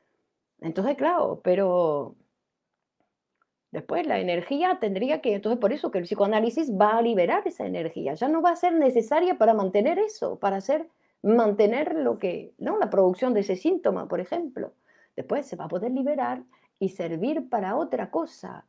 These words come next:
y para lo que tú quieras, Arturo. Eso después lo decides tú, el psicoanálisis no se va a meter con la energía libre que tú vas a producir.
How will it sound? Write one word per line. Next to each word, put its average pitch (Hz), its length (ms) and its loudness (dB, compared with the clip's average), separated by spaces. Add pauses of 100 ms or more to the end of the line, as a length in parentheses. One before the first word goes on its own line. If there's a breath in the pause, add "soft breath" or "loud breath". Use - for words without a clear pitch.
y 240 140 0
para 220 280 2
lo 208 140 2
que 220 120 4
tú 269 300 -4
quieras, 254 580 -4
Arturo. 185 720 -2 (800)
Eso 202 220 0
después 269 240 2
lo 262 100 2
decides 208 520 2
tú, 330 200 4
el 214 60 4
psicoanálisis 226 580 -2
no 254 160 0
se 254 140 2
va 262 200 2
a 226 60 -2
meter 208 580 2
con 190 200 2
la 185 100 0
energía 185 580 -2
libre 196 480 0
que 185 100 -6
tú 208 140 -4
vas 196 160 -4
a 180 80 -6
producir. - 520 -8